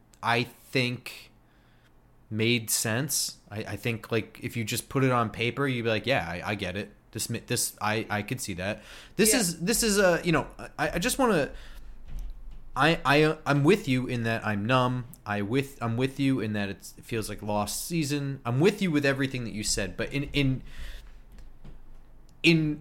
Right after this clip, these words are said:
Speaker 1: reviewing for this game, um, I, you know,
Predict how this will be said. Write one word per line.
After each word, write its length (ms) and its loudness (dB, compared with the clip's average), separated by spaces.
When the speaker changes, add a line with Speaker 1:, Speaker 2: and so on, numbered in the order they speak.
Speaker 1:
reviewing 680 2
for 160 0
this 300 -2
game, 420 -8
um, 560 -2
I, 480 0
you 120 -2
know, 260 -10